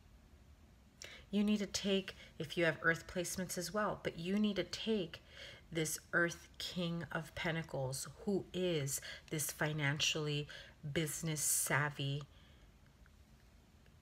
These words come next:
King of Pentacles is like the king of his castle, has the Midas touch. He can create anything he wants for himself.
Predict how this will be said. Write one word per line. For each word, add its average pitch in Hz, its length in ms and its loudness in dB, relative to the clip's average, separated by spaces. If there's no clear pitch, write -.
King 208 320 0
of 202 160 -4
Pentacles 170 600 -4
is 147 240 -6
like 139 180 0
the 143 80 -4
king 156 580 -2
of 143 140 -2
his 143 280 -2
castle, 135 760 2
has 165 240 0
the 160 100 0
Midas 147 560 4
touch. 135 440 0
He 202 420 0
can 170 300 -2
create 151 580 0
anything 175 500 0
he 156 160 -2
wants 139 360 -2
for - 140 -4
himself. 131 480 -2